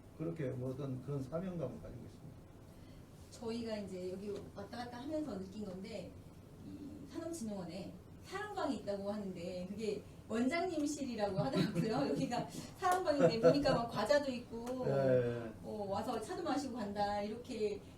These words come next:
Speaker 2: 얘기하시고, 또 운동화 신고 뛰어다니는 사람이 있다. 그 운동화 신고 뛰어다니는 사람 누구냐? 이게 원장님이 다 앞마당 뒷마당 뛰어댕기신다 이런 얘기를 하고 있습니다. 이 사랑방 그리고 운동화 신고 뛰어다니시는 원장님에 대한 얘기 간단하게 해주시면서
Speaker 1: 예.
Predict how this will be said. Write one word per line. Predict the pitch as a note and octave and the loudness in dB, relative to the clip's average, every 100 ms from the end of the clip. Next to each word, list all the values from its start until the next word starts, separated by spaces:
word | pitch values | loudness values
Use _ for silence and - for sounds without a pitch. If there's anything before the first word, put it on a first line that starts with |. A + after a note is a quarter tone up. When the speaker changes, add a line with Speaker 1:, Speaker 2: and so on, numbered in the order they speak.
| - | -6
Speaker 2:
얘기하시고, | G#3+ A#3+ B3 A#3 C#4+ - | -4 -2 -4 -4 -6 -2
또 | C#4 G3+ - - - | 0 0 -2 -8 -10
운동화 | A3+ B3+ F4+ F4+ | 0 4 4 4
신고 | E4 D4 | 2 -2
뛰어다니는 | - E4+ D#4+ C#4+ | -2 2 4 6
사람이 | C#4 G#3 | 4 4
있다. | F#3 F#3+ F3+ F3 G#3 G#3+ F#3 F3 - | -2 -2 -2 -2 -2 -4 -4 -4 -4
그 | A3 | -2
운동화 | B3 D4+ D4 - - - | 6 8 8 0 -14 -12
신고 | - C#4 C#4 | -8 -4 -2
뛰어다니는 | F4 D#4+ D#4 | 2 4 6
사람 | C4+ G#3+ | 4 2
누구냐? | A#3 D4 A#3 A3+ A3 | 4 6 6 4 2
이게 | G#3 | 4
원장님이 | G#3 A#3+ E4+ G4 F4+ | 4 6 6 8 8
다 | - G#3 | 6 4
앞마당 | A#3+ C#4 C#4 C4 | 4 6 6 6
뒷마당 | B3+ B3+ B3 A#3+ | 4 4 4 0
뛰어댕기신다 | E4 E4+ E4+ D4+ D4 A#3 C4+ C4 G#3 G#3 G#3+ A3 | 0 0 6 6 6 2 4 6 6 4 2 0
이런 | A3+ C4 | 2 2
얘기를 | A3 A3 G#3+ C4+ | 2 -2 -2 0
하고 | D#4 | 0
있습니다. | C4 A#3+ A#3 G3 F#3 F#3+ F#3 F3 | 0 0 -2 0 -2 -2 -4 -4
이 | A#3+ | -6
사랑방 | A#3+ F#4+ F#4+ G#3+ G#3 - | 2 4 4 2 -2 -4
그리고 | A3 A3+ | -2 0
운동화 | A3 B3 D4 C#4+ | 0 6 6 6
신고 | C#4 C#4+ C4 A#3+ A#3 | 4 2 0 -2 -4
뛰어다니시는 | D#4 D#4+ C4+ A#3+ B3 G#3+ | 2 6 6 4 0 -2
원장님에 | G3+ A3 B3 G#3+ F3 D3+ - - - - A#3 A3+ | 2 2 2 0 -4 -8 -10 -10 -10 -10 -6 -2
대한 | A3+ A3 G#3+ - - | 0 0 -4 -8 -8
얘기 | A3 B3+ | -4 -2
간단하게 | G#3+ F#3+ G#3+ G#3 B3 | -4 -6 -2 -2 -2
해주시면서 | C4 B3+ G#3 | -6 -4 -2
Speaker 1:
예. | G3+ | 2